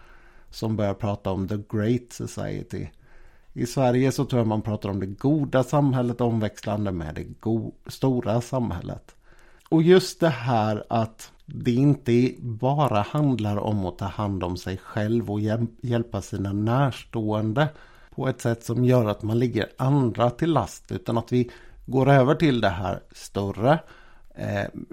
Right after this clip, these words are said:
mer skatte-, eller högre skatteuttag och anonyma systemet där man inte längre kan göra avdrag för att man har hjälpt sina närstående.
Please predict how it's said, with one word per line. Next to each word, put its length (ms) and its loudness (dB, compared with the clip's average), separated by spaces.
mer 640 2
skatte-, 680 -4
eller 200 -2
högre 500 -2
skatteuttag 1160 -4
och 320 -8
anonyma 1200 2
systemet 920 -8
där 140 -8
man 200 -2
inte 220 -4
längre 420 0
kan 380 0
göra 340 -2
avdrag 720 -6
för 120 -10
att 160 -6
man 180 -8
har 100 -8
hjälpt 460 -8
sina 220 -8
närstående. 720 -8